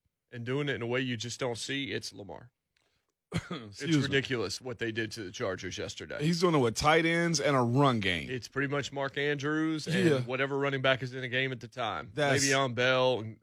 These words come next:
Speaker 1: Devontae Freeman, all these guys that were left on the scrap heap. It's just, and, I mean, he just came, you know, on Monday Night Football, what he did there. That blowout win. Straight up to do this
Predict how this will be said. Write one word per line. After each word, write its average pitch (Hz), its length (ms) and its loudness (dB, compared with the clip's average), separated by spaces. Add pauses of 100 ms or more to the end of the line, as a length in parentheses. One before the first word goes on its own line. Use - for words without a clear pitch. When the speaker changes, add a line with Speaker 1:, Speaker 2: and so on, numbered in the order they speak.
(200)
Speaker 1:
Devontae 123 560 -2
Freeman, 131 680 -6 (540)
all 143 160 2
these 127 140 -2
guys 131 280 2
that 131 60 -4
were 113 80 -4
left 131 240 -4
on 123 100 -4
the 101 60 -8
scrap 135 420 0
heap. 127 340 -2 (420)
It's 110 140 -14
just, 135 220 -6
and, 120 280 -2 (180)
I 117 80 -12
mean, 123 140 -6
he 131 80 -4
just 131 240 -6
came, 127 380 -2 (100)
you 131 100 -12
know, 101 200 -8 (200)
on 131 200 -6
Monday 127 240 -4
Night 117 220 -4
Football, 120 380 -2
what 117 120 -2
he 117 80 -4
did 113 220 -6
there. 113 380 -2 (540)
That 120 220 -2
blowout 104 420 -4
win. 92 340 -14 (560)
Straight 127 340 -2
up 120 100 -2
to 117 140 -6
do 117 160 -4
this 110 480 2